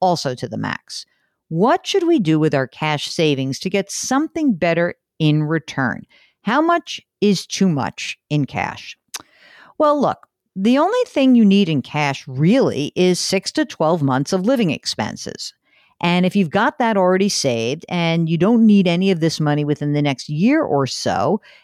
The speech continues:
and there's just a ton of extra money in cash, then I'm wondering, is it because you have a very low risk tolerance that you have all this money in cash, or is something else going on? I mean, I don't know.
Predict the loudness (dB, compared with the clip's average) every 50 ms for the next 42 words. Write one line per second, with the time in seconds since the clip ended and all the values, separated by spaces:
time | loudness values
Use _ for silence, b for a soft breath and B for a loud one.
0 | b b b 0 2 2 2 2 0 -2 -2 0 -2 -4 -4 -4 -2 0 2 2
1 | 2 2 0 -2 -4 -6 -6 -6 -6 -4 -2 0 2 2 2 2 0 0 0 -2
2 | -4 -6 -6 -4 -2 0 0 0 -2 -2 -4 -4 -2 0 0 0 0 -2 -4 -2
3 | -2 0 0 0 0 0 2 2 2 2 2 2 2 2 0 -2 -2 -4 _ _
4 | _ _ _ _ _ _ _ _ _ _ _ _ _ 0 2 2 2 0 0 0
5 | -2 -4 -4 -4 -2 0 2 4 4 2 0 -2 -4 -10 -10 -10 -6 -2 2 2
6 | 4 4 4 2 2 0 0 0 0 0 -2 -2 -4 -4 -4 -4 -4 -4 0 2
7 | 2 2 2 0 0 0 0 0 0 -2 -2 -2 -4 -4 -4 -6 -10 -8 -6 -4
8 | -4 -4 -4 -6 -8 -10 -12 -12 -10 -8 -6 -4 -2 -2 -2 -2 -2 -4 -4 -4
9 | -6 -6 -6 -4 -6 -6 -8 -8 -8 -6 -6 -6 -6 -8 -8 -4 -2 0 0 0
10 | 0 -2 -2 -2 -2 0 0 2 2 0 0 -2 -2 -2 -2 -2 -4 -6 -8 -8
11 | -10 _ _ _ _ _ _ _ _ 0 2 2 2 2 2 0 0 2 2 2
12 | 0 0